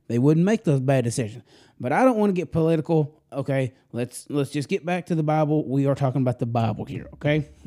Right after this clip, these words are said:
But it's a respectable fear. Like, we know the repercussions. We know what, what would happen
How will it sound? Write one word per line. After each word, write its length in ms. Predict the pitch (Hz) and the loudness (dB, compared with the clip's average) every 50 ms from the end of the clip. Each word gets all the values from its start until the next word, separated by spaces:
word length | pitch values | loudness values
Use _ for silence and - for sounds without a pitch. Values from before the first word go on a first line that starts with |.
| 151 - _ _ _ _ _ _ _ _ _ - | -20 -20 _ _ _ _ _ _ _ _ _ -8
But 200 | 160 180 185 196 | -4 -4 -2 -2
it's 200 | 202 185 - 196 | -2 -2 -2 -4
a 160 | 196 196 185 | -2 0 0
respectable 840 | 180 180 160 - - _ - 185 180 175 - - 156 151 147 127 | 0 0 -2 -4 -6 _ 0 0 0 0 0 0 2 4 4 2
fear. 280 | 113 - 147 135 127 123 | 2 2 0 2 2 2
Like, 220 | 120 120 - - | 2 0 0 2
we 180 | 175 208 226 208 | 2 2 4 4
know 260 | 202 196 196 214 214 | 4 4 8 8 8
the 120 | 196 175 | 8 6
repercussions. 760 | 160 165 165 156 - - 123 - - 139 131 120 - 117 110 113 | 4 4 2 2 2 -2 -4 0 0 0 0 0 -2 -4 -4 -2
We 180 | 127 151 165 | -2 0 0
know 240 | 165 165 165 170 170 | 0 0 2 2 2
what, 260 | 165 156 160 160 156 | 4 2 2 0 -2
what 200 | - 151 160 127 | -2 -2 -2 -2
would 140 | 131 139 117 | -2 -4 -4
happen 500 | - - 143 139 127 - 123 110 110 | -2 0 0 0 0 0 -2 -4 -4